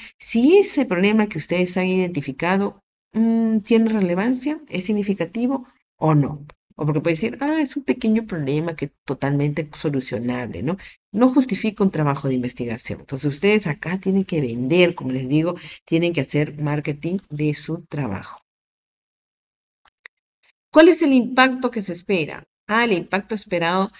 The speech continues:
se refiere a las posibles consecuencias. Y las consecuencias son los beneficios. Aquí usted tiene que mostrar cuál es el impacto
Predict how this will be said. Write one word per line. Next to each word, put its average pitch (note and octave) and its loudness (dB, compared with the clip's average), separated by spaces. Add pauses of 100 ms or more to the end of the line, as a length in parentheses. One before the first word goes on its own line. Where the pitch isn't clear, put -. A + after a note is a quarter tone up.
(140)
se - -6
refiere E3 0
a F3+ 0
las E3 -4
posibles C#3+ -6
consecuencias. G#3+ -4
Y C#4 0
las C#4+ -2
consecuencias B3 -2
son F#3 -4
los D#3+ -10
beneficios. - -10
Aquí - -18
usted D3 -10
tiene F3 -6
que F3 -6
mostrar C#3+ -6 (840)
cuál A#3+ 4
es A3+ 0
el F#3 2
impacto D#3+ -4